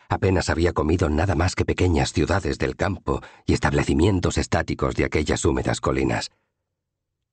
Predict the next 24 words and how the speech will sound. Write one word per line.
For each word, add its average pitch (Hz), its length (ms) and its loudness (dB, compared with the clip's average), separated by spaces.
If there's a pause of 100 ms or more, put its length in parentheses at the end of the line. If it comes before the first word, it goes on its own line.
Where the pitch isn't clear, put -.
(280)
Ahora, 90 540 0
por - 160 -2
fin, 69 340 0 (520)
el 80 120 2
alcalde 107 440 2
había 107 240 6
decidido 98 480 2
que 71 180 0
era 104 120 6
una 101 200 6
buena 95 320 4
ocasión 76 680 0
para 71 180 2
volver 71 360 0
a 90 40 2
llevar 101 300 2
a 85 40 2
su - 160 0
ciudad - 380 0 (100)
por 67 160 0
encima 85 460 2
del 71 220 0
puente 92 440 2
terrestre 67 640 -2